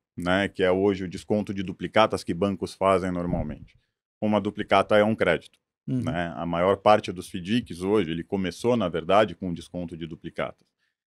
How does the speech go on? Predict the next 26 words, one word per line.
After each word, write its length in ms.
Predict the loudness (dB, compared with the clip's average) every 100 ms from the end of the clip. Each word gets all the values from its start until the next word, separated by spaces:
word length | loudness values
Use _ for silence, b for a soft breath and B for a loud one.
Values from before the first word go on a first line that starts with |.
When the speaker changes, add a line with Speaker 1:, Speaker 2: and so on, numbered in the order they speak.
| _ _
Speaker 1:
Mas 160 | 4 4
o 60 |
fidic 320 | 4 -2 -4 0
também, 400 | 4 4 4 2
ele 160 | 4 4
aceita 560 | 4 4 4 4 2
operações 640 | 4 6 6 4 2 0 0
de 60 |
crédito 760 | 2 4 6 4 -2 -2 0 0
diferenciadas, 680 | -2 0 2 4 6 6 4
como, 220 | 0 -2 2
por 160 | 4
exemplo, 440 | 4 4 0 -2 2
ah, 340 | 4 4 4
um 320 | 2 -2 -4
recebível 800 | -2 -2 0 0 0 0 2 0
que 80 | 0
uma 160 | 0 0
pessoa 420 | 0 -2 0 0
tem 240 | 0 -4
em 60 | -4
cima 280 | -4 -4 -2
de 60 | -2
uma 120 | -2
ação 240 | 0 -2
judicial, 580 | -2 -6 4 8 8